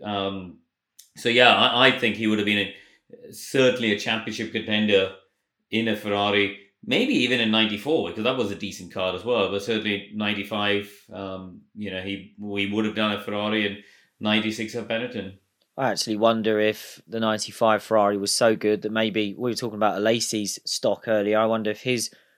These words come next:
Speaker 2: reputation was slightly inflated by how good that car as well was as well. But I did say we had a related question to that, and it's from one of our podcast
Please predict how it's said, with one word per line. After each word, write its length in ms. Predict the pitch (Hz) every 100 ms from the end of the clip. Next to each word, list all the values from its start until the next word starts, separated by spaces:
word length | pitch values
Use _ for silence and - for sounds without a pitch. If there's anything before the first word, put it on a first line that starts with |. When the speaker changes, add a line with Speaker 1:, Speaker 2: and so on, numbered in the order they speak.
| -
Speaker 2:
reputation 760 | 110 - 107 117 110 - 107
was 140 | 107 -
slightly 360 | - 110 98
inflated 560 | 107 104 120 110 110 110
by 140 | 113
how 200 | 110 120
good 260 | 113 123 117 - - - _ -
that 200 | 139 -
car 220 | 151 147
as 120 | 135
well 300 | 160 147 123 _ _ -
was 260 | 151 139
as 140 | 143 143
well. 260 | 156 127
But 120 | 120
I 60 | 131
did 160 | 165 160
say 200 | - 139
we 140 | 127
had 320 | 123 127 107 -
a 60 |
related 520 | 117 123 123 113 107
question 420 | - 107 - - 104
to 140 | -
that, 120 | 107
and 100 | 117
it's 120 | 117
from 200 | - 156
one 160 | 143 135
of 100 | 123
our 240 | 127 120
podcast 540 | - 151 123 135 123